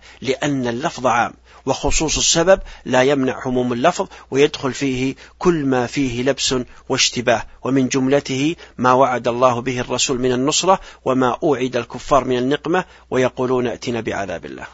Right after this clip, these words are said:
يقول الشوكاني: "هذه الآية تعم كل طائفة من الطوائف الخارجة عن الحق." والآن وجد وانتشر التصوير الذي كان حرام، ظهرت شبهات،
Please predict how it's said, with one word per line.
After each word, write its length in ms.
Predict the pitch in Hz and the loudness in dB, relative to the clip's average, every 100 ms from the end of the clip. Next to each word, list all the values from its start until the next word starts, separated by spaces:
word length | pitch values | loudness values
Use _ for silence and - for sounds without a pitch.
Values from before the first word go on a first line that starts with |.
| _ _ _ _ 110 | _ _ _ _ -12
يقول 200 | - 131 | -6 -4
الشوكاني: 680 | - 131 - 143 147 185 - - | -2 -2 0 0 2 0 -4 -14
"هذه 320 | - 131 127 120 | 0 0 2 -2
الآية 400 | 135 123 120 - - - | 2 2 2 -4 -20 -6
تعم 540 | 120 147 160 170 202 - - - | -2 0 0 2 0 0 -20 6
كل 200 | - 180 | 10 10
طائفة 460 | - 143 117 120 127 | 8 4 4 -4 -2
من 120 | 135 | -2
الطوائف 600 | 127 131 135 143 180 - - - | -2 2 6 6 4 -6 -20 -8
الخارجة 520 | 113 - 123 110 - 82 | -8 -2 -2 -2 -4 -8
عن 60 | |
الحق." 200 | - - _ - _ _ _ - - | -10 -18 _ -20 _ _ _ -20 -10
والآن 380 | 175 135 127 180 | -8 -6 -6 -8
وجد 400 | 143 147 190 190 - - | -8 -8 -10 -12 -18 -18
وانتشر 480 | 107 160 - 190 - - _ _ _ _ - - _ - - | -10 -4 0 -2 -4 -20 _ _ _ _ -20 -20 _ -20 -6
التصوير 600 | 151 - 131 - 143 131 | -6 -4 -2 -2 -2 -4
الذي 280 | 123 123 117 | -4 -6 -6
كان 220 | 127 110 | -6 -6
حرام، 420 | - 120 123 117 - _ _ _ _ _ _ _ _ _ _ _ _ _ _ _ _ 156 | -2 0 0 -2 -8 _ _ _ _ _ _ _ _ _ _ _ _ _ _ _ _ 0
ظهرت 380 | 135 123 120 | 0 0 -4
شبهات، 680 | - 135 123 113 123 120 - | -6 -6 -4 -2 0 -2 -8